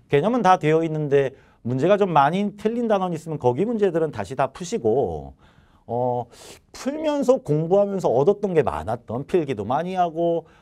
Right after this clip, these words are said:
배운 게 많은 건 다시 한번 더 공부하고 풀어보고, 이런 과정이면 됩니다. 계획 잘 짜시고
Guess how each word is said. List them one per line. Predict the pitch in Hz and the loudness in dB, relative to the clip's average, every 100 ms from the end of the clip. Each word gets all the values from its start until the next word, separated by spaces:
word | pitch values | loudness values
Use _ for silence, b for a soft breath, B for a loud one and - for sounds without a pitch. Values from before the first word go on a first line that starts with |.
| b - | b -8
배운 | 120 120 143 151 | -4 0 2 4
게 | 226 | 4
많은 | 254 220 208 | 4 0 -2
건 | 185 | -6
다시 | 170 - 90 165 | -6 -10 -6 -4
한번 | 233 247 185 | 0 0 2
더 | 151 135 214 226 b - | 4 4 2 -2 b -8
공부하고 | 113 110 123 127 202 | -6 0 0 2 -2
풀어보고, | - 233 139 131 | 2 2 2 4
이런 | 240 320 | 4 6
과정이면 | 240 156 135 120 98 | 4 4 0 -4 -4
됩니다. | 117 107 76 67 b b b | -4 -4 -12 -16 b b b
계획 | 117 131 | -2 0
잘 | 127 120 | -2 -2
짜시고 | 151 214 214 135 170 226 | 2 2 2 4 4 4